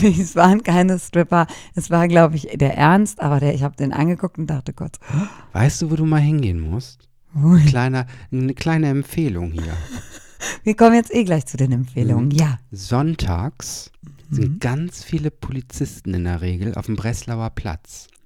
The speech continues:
Speaker 2: Und da sind auch so ein paar Prachtexemplare
Speaker 1: <laughs>
Speaker 2: immer dabei. Also ich hab da ja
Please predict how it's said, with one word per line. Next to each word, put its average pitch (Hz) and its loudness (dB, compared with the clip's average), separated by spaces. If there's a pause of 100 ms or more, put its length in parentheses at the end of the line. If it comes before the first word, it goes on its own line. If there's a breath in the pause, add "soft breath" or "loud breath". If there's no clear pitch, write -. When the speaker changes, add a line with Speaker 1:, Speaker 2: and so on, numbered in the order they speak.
(600 loud breath)
Speaker 2:
Und 95 -4
da 120 2
sind 165 -2
auch 113 -2
so 95 -8
ein 92 -6
paar 90 -4 (120)
Prachtexemplare 95 -4
Speaker 1:
<laughs> - -8
Speaker 2:
immer 160 4
dabei. 139 -2 (280 loud breath)
Also 107 -4
ich 104 -2
hab 131 -2
da 123 -2
ja 110 0